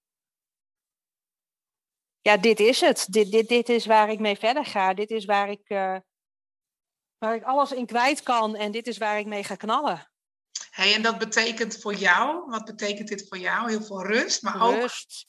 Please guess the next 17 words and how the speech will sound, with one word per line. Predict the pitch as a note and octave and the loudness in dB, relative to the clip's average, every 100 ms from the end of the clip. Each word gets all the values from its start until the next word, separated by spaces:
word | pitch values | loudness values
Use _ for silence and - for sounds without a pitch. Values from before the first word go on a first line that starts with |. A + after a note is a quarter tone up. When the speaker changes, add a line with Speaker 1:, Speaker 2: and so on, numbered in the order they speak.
| _ _ - | _ _ -14
Speaker 2:
en | A3 | -6
voor | A3+ | -2
je | A3+ | 0
bedrijf, | G#3 G#3+ G#3+ D4+ F#4+ | 0 6 6 6 -2
wat | C#4 | -10
betekent | A3 A3+ A3+ A3+ | -10 -8 -6 -8
het | - - | -12 -10
voor | A3 | -8
je, | G#3+ G#3 F#3+ - _ | -8 -12 -18 -20 _
voor | - | -12
je | G#3 | -10
bedrijf? | F#3+ G#3+ A3+ D#4+ - _ _ _ _ _ _ _ _ _ | -8 -8 -8 -10 -20 _ _ _ _ _ _ _ _ _
Speaker 1:
Ehm, | - F#3 F3+ E3+ E3+ E3 - _ _ _ _ _ _ _ _ _ _ _ _ _ _ _ _ _ _ _ | -20 -18 -14 -14 -14 -16 -20 _ _ _ _ _ _ _ _ _ _ _ _ _ _ _ _ _ _ _
richting. | - G#3+ C#4 - F3 D3 - _ _ _ _ _ _ _ _ _ _ | 0 2 2 2 0 -2 -8 _ _ _ _ _ _ _ _ _ _
Focus. | A3+ B3 C4 F3+ D#3+ - - - _ _ | 4 4 6 2 2 0 -4 -6 _ _
Ehm, | F#3 F3+ F3+ F3+ F3+ | -2 0 0 -4 -2
ja. | G#3 A3 G#3+ E3+ | 2 4 2 -2